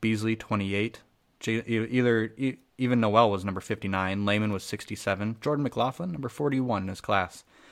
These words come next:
D'Angelo Russell, number thirteen, and Ed Davis, now number eleven. So nothing but high, highly recruited prospects who have probably been in, some of the,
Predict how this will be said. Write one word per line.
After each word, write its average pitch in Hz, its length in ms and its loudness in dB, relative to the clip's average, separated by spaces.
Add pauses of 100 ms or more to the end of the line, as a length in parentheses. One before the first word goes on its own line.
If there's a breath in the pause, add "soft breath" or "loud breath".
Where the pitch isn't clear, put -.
(560 soft breath)
D'Angelo 110 320 6
Russell, 107 300 2
number 104 180 0
thirteen, 110 600 0
and 98 180 -2
Ed 98 160 -4
Davis, 98 600 -2
now 92 360 -2
number 95 300 -2
eleven. 92 540 -4 (500 soft breath)
So 107 400 6 (400)
nothing 123 640 2
but 104 200 2
high, 104 500 4
highly 113 400 4
recruited 107 540 -2
prospects - 760 -2 (240)
who 101 460 -4 (680)
have 135 220 6
probably 135 260 6
been 104 160 2
in, 104 120 -6
some 147 200 2
of 120 80 0
the, 113 60 -2